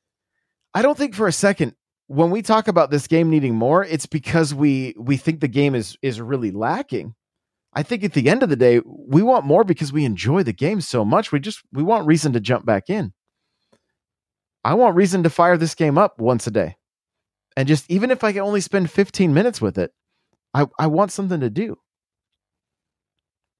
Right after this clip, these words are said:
The servant says, "I have thirteen times more hours in Animal Crossing than Tears of the Kingdom. A hundred and thirty is a lot for me."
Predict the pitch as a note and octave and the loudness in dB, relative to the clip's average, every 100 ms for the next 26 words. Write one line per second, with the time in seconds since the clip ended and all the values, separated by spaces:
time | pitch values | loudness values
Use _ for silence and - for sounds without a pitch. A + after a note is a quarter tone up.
0 | _ _ _ _ _ _ _ _ _ _ | _ _ _ _ _ _ _ _ _ _
1 | _ _ _ _ _ _ _ - A#2+ - | _ _ _ _ _ _ _ -16 -8 -2
2 | E3+ E3 D#3 D3 D3+ D3 D3+ C#3 B2+ - | -2 0 0 0 0 2 2 2 2 -4
3 | - - E3 F#3+ - F3+ F3 F3 E3+ - | -14 0 2 2 0 2 4 2 -2 -10
4 | _ - D#3 D3+ C#3+ A#2+ - A#2+ C3+ D3+ | _ -2 2 4 2 -2 -6 0 2 2
5 | A#2+ C#3 A#2 G#2 - A#2+ A2 A2+ A2+ A#2 | 2 2 0 -2 -4 -4 -2 -2 0 0
6 | B2+ A2+ A2 G#2 F#2+ G2 G2+ - G#2+ G2+ | 2 2 2 -2 -2 -2 -2 0 0 0
7 | G2+ F#2 G#2 F2 E2+ - _ _ A2+ A#2 | -4 -4 -4 -6 -10 -16 _ _ -4 0
8 | B2+ A#2 B2 A2+ F#2+ F#2 G2+ - F2+ D2+ | 2 2 0 0 -2 -2 -4 -4 -8 -16